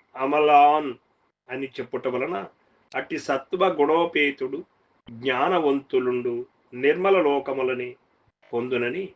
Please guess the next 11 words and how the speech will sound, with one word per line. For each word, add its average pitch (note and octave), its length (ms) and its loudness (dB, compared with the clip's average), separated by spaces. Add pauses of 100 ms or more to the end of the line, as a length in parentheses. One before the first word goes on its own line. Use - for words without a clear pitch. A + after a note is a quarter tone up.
(340)
స్పష్టమగుచున్నది. C3 1000 -8 (520)
అట్టి F#3 260 2
వినిర్మల A3 540 6
భా-, F3+ 200 6
వాతావరణము E3+ 880 2 (680)
అతని D3 280 4
పురోభివృద్ధికి D3 1000 -2 (520)
శాశ్వత D3+ 580 -2
బంధ B2 380 -2
విముక్తికి C3+ 800 -6 (480)
అచ్చోట C#3+ 600 -4